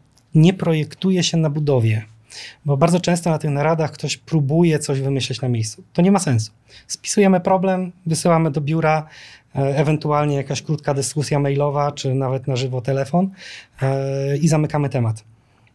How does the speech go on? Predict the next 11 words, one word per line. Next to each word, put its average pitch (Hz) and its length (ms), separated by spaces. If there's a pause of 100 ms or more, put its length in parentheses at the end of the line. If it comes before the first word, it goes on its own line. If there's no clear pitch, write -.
(160)
Nie 160 140
projektujemy 143 560
na 131 100
budowie, 147 340
nie 147 120
projektujemy 135 380
przez 120 160
telefon. 120 420
To 127 120
też 143 240
jest, - 260